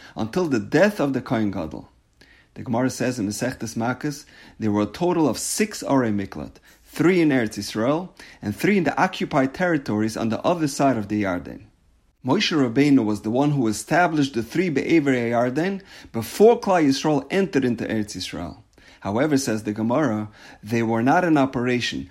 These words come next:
They did not provide protection until the three cities of refuge were established in Eretz Yisrael. And since it took another fourteen years until they conquered and divided the land,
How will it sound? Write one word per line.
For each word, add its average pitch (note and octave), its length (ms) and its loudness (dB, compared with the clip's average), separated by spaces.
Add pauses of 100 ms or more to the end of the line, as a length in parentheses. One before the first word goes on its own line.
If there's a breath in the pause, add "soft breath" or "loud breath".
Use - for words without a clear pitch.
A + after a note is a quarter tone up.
(140 loud breath)
They A2+ 100 0
did B2 200 4
not F#3+ 260 4
provide D3+ 380 2
protection C#3+ 680 -2
until G#3+ 360 0
the F3 120 0
three G3+ 320 0
cities G3+ 460 0
of C3 180 2
refuge D#3+ 600 6 (200 loud breath)
were A#2 140 0
established E3+ 720 2
in B2 120 0
Eretz G#2+ 220 -2
Yisrael. F2 460 -8 (640 loud breath)
And G2+ 160 -8
since E3+ 320 0
it C3+ 80 -2
took E3+ 180 -2
another A#2 320 2
fourteen A#2+ 640 2
years A#2+ 360 0
until A#2 260 -2
they A2 160 -2
conquered C3 560 -2
and A2+ 140 -2
divided A2 460 0
the A2+ 100 -4
land, A#2+ 480 0